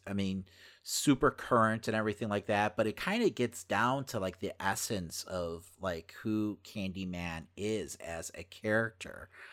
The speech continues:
um, and his origin story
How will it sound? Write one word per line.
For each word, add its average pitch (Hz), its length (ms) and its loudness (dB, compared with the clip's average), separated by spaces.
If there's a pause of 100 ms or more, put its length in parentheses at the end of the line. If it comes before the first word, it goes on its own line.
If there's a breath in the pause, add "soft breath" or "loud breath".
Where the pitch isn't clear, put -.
(300 loud breath)
um, 85 300 0
and 87 140 -2
his 98 180 2
origin 98 540 2
story 67 720 -6